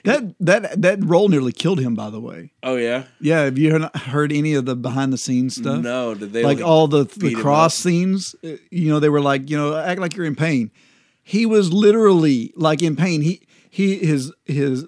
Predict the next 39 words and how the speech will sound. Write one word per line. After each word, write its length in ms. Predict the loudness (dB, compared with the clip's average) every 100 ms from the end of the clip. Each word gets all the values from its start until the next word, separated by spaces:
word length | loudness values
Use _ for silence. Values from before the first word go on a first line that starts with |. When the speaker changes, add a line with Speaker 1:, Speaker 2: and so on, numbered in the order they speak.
| -10
Speaker 1:
uh, 120 | -8
he 160 | -6 -8
separated 640 | -4 -4 -2 -2 0 -2 -4
his 120 | -6
shoulder 480 | -4 -2 -2 -4 -10 -20 -20 -20 -16 -6
up 180 | -6 -2
there. 440 | -2 0 -4 -8 _ _ -8
And, 440 | -2 0 2 0 0
I 60 |
mean, 100 | 0
it 40 | 0
was 120 | -2
all 140 | 0
this 140 | -2 -2
stuff 160 | -2
that, 240 | -2 -4 -6 -8
he 120 | -6
got 160 | -4
hit 180 | -4 -2
by 100 | -2
lightning 840 | -2 0 2 2 0 -4 -4 -8 -12 _ _ _ _ _
while 320 | -4 -2 2 2
he 80 |
was, 200 | 4 2 0 -6
uh, 100 | -8 -8 -6 -6
hanging 360 | 2 4 4 2
on 160 | 2
the 120 | 0 -2
cross, 640 | -2 -2 -2 -8 -20 -20 _ _ _
filming 400 | -2 0 2 2
that. 180 | 0 -6 _ _ _ _ _ -4
There's 220 | -4 -2
all 240 | -4 -4
kinds 300 | -4 -4 0
of 120 | 2
weird 320 | 2 2 0 -4
stuff. 320 | -12 -10 -8
It's 180 | -6 -4
Speaker 2:
Wow. 800 | -6 -6 -12 -8 -6 -6 -6